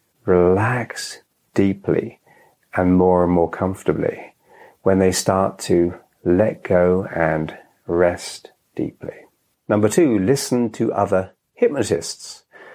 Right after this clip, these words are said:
Find some high quality hypnosis downloads or scripts and listen to them or read them regularly.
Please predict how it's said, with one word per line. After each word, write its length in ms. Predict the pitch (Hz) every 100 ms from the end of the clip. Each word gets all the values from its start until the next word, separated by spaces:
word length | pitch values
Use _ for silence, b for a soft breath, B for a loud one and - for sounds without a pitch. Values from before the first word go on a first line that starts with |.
| B _
Find 460 | - 156 160 151
some 260 | - 120 107
high 440 | - - 147 156
quality 600 | 143 - 113 107 - 101
hypnosis 540 | 95 - 95 90 85 -
downloads 520 | 82 82 85 107 -
or 140 | 76
scripts 540 | - - 98 - - B B B B B 107
and 580 | 104 98 95 95 95 - _ _ _ _
listen 440 | - 110 127 107 90
to 160 | 92
them 160 | 110 98
or 160 | 78
read 240 | 85 101 -
them 240 | 78 98 - -
regularly. 600 | 190 180 101 82 71